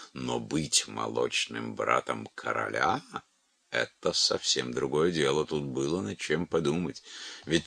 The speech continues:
король — это взрослый и сильный человек с короной на голове. Он никак не мог вообразить, что у королей могут быть молочные братья,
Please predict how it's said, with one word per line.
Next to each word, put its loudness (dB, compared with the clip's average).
король — 12
это 10
взрослый 8
и 4
сильный 8
человек 6
с 4
короной 6
на 2
голове. 2
Он 8
никак 4
не -2
мог -4
вообразить, 0
что -2
у -4
королей 4
могут 4
быть -2
молочные 2
братья, 8